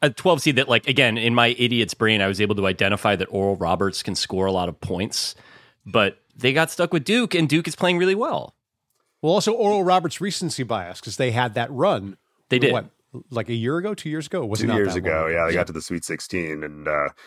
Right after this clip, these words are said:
Speaker 3: this is actually a better team than that team. And, uh,
Speaker 2: Damn.
Speaker 3: they are, when we talk about teams that are fun to watch, Oral Roberts is fun to watch. They will, uh, they have a tremendous offense. They'll score a lot of points. They might give up a lot of points.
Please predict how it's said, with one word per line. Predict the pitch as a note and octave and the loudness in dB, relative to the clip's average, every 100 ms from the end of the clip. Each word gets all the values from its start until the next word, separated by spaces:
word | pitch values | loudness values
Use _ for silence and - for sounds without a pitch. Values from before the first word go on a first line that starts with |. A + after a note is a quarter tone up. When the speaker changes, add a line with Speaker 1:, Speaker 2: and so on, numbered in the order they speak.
| - | -10
Speaker 3:
this | - B2 | -2 0
is | - | 4
actually | C3+ C#3 C3 | 4 6 2
a | |
better | - G#2 C3 | 6 6 6
team | B2+ C#3 B2 | 4 4 4
than | E2 | 2
that | D#2+ D#2 | 0 0
team. | F2+ F2 A2+ A#2 _ _ _ _ _ _ _ - - | 0 -2 -2 -8 _ _ _ _ _ _ _ -6 -2
And, | F#2+ F#2 F#2 | 2 4 6
uh, | F2+ | 6
Speaker 2:
Damn. | F2 | 6
Speaker 3:
they | G#2+ | 6
are, | A2 B2 A#2 - _ - | 8 8 6 0 _ -2
when | G#2 | 2
we | |
talk | A#2 B2 | 6 8
about | B2+ | 6
teams | B2+ B2+ | 6 6
that | A2+ | 6
are | |
fun | - A#2+ B2+ | 8 8 8
to | |
watch, | A#2 A2 D3 - - | 8 8 6 2 0
Oral | A2 D#3+ | 2 4
Roberts | C3+ C3+ - | 4 4 2
is | B2+ - | -4 4
fun | B2+ | 6
to | D#3 | 8
watch. | D3+ G#2 - | 8 6 4
They | F#2 F#2 | 0 4
will, | A2+ A2+ A2 | 6 6 8
uh, | G#2 G2 | 8 6
they | F#2 | 6
have | G2 | 4
a | F#2+ | 4
tremendous | F2 - G2 G2+ A#2 G#2+ | 0 0 4 4 4 6
offense. | G2 A2+ A2+ A#2 | 4 4 0 0
They'll | |
score | F2 G#2 G#2 | 0 4 6
a | |
lot | G#2 G2 | 6 4
of | |
points. | - F#2+ A#2 A#2+ | 4 2 2 2
They | |
might | F2+ F#2 | 0 2
give | F#2+ | 4
up | F#2+ G2 | 2 4
a | |
lot | G2 G2 | 6 4
of | |
points. | - G#2 A#2 B2+ | 2 0 0 0